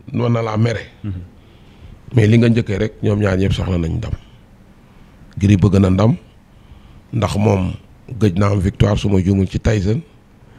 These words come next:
Speaker 1: Waaye teewul, ay combat am dafay neex. Amateur yi dañuy ñëw, ndax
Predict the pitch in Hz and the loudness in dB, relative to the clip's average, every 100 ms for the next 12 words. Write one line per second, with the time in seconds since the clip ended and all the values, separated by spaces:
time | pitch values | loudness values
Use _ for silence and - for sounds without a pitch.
0 | - - - - - - - 98 120 120 | -20 -20 -20 -20 -20 -14 0 4 4 4
1 | 143 196 - _ _ _ - - _ - | 2 0 -6 _ _ _ -20 -20 _ -20
2 | - - - - - - - - 156 151 | -20 -20 -20 -20 -20 -20 -20 0 4 6
3 | 139 131 135 - 131 131 120 110 113 107 | 4 2 0 2 2 4 2 0 0 2
4 | 113 117 - - - _ - _ _ _ | 2 0 -4 -16 -20 _ -20 _ _ _
5 | - _ _ - 120 127 123 131 117 123 | -20 _ _ -4 0 2 2 0 2 4
6 | 120 120 120 110 | 6 6 4 0